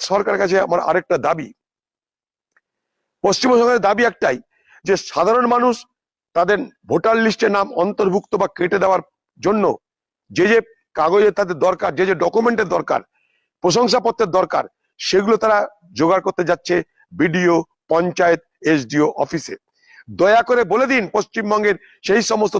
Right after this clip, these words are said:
দপ্তরের লোকদের, আপনার পার্টির লোকদের, যেন স্কুল, কলেজ, পঞ্চায়েত, বিডিও, এসডিও কোথাও যেন মানুষের এই দুরবস্থার সুযোগ নিয়ে তাদের কাছে টাকার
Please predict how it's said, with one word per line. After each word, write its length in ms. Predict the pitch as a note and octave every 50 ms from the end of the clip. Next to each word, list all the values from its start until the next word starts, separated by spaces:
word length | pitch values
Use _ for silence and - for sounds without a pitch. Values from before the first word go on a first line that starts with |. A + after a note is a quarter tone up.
| C3+ F3+
দপ্তরের 380 | F#3 - - G#3 G3 F#3 E3+ F3+
লোকদের, 260 | F#3+ F3 D#3 F#3+ - - - E3+
আপনার 240 | - _ - G3+ G3 -
পার্টির 260 | - F3+ - F#3 E3+ D#3 D#3+
লোকদের, 340 | E3+ D#3+ - D3+ F3 D#3 B2 - _ _ _ _ _ _ _ -
যেন 140 | E3 F3 F#3+ G3+
স্কুল, 480 | - - - - G3+ A3+ A#3 A3+ G#3+ E3 B2 - _ _ _ _ _ _ -
কলেজ, 400 | F3+ G3+ A3 A3+ A3+ A3 F#3+ - - _ _ _ _ _ -
পঞ্চায়েত, 520 | E3+ F#3+ G#3+ G3+ D#3+ A3+ A3+ A3+ G#3 E3+ - _ _ _ _ F#2 B2
বিডিও, 320 | G3+ A3+ G3 A3 A#3 G#3+ - A3 A3 C4+
এসডিও 300 | D4+ F3 D3+ - G3 F#3+ C#3+ - _ _ _ _ _ _ -
কোথাও 280 | F#3+ F#3 - G#3+ B3 A#3+
যেন 180 | A3 A#3+ A#3 G#3 C#3+ - _ _ _ _ - - C3 D3
মানুষের 340 | D3+ F3+ A3 D#4 C4+ A#3+ A#3+
এই 120 | A#3 F#3+ C3
দুরবস্থার 500 | F#3 G#3+ A3+ G#3+ A3+ G#3 - - G3+ - -
সুযোগ 200 | F#3 F#3 G3+ F#3+ F#3 G3
নিয়ে 160 | G3 F#3+ F#3+ F3+ - _ _ _ _ _ _ -
তাদের 220 | D#3+ D#3+ E3+ G3 F#3+ -
কাছে 220 | G#3 F#3 - G3 F#3 E3 E3 _ _ _ _ _ _ -
টাকার 300 | - D#3 E3 - G#3+ G#3+